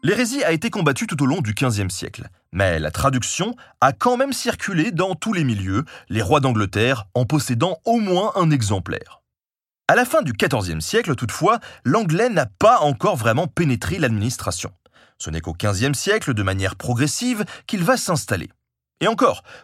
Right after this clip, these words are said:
pas partout, puisque le latin est encore utilisé pour de nombreux documents, notamment diplomatiques,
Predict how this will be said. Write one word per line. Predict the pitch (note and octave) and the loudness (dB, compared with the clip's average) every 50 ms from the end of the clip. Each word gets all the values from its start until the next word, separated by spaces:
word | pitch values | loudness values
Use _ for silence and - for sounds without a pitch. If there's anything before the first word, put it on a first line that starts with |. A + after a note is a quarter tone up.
| _ _ _ | _ _ _
pas | - B3+ A#3 | 4 4 6
partout, | - A3+ - - - A3+ D#3 - - _ _ _ _ _ | 6 4 2 2 0 -2 -4 -4 -8 _ _ _ _ _
puisque | - A2 - - - | -6 -6 -6 -4 -4
le | F2+ E2+ | -2 0
latin | E2+ G#2 C3+ B2 - - B3 A#3+ - - - - | 2 2 0 2 2 2 0 0 -2 -8 -4 -4
est | D3 D#3 - | -2 0 0
encore | B3 A#3+ D4 C#4+ B3 | 0 2 2 0 0
utilisé | A#3 - G#3+ G3 G3 E3+ C#3+ B3+ A#3+ | -2 -2 -4 -4 -4 -2 -2 -2 -2
pour | - - - D3+ | -2 -4 -2 0
de | D#3 B3 A3+ | 0 0 0
nombreux | F#3+ A3 C#4 C#4+ A#3+ A3+ B3 B3+ | 0 0 0 0 0 0 0 0
documents, | A3 A3 E3+ - D#3+ D3+ C#3 D3 F#3+ F#3 | 0 -2 -4 -2 -2 0 0 0 0 0
notamment | D3+ A#2 - A2 G#2+ A2 G#2+ G2+ | -2 0 0 0 2 2 0 0
diplomatiques, | F#2 A2+ A2+ - A#2 G2+ F2+ E2 - - F3+ G#3 - - | 0 -2 -2 0 -2 -2 -2 -4 -4 -8 -10 -10 -10 -14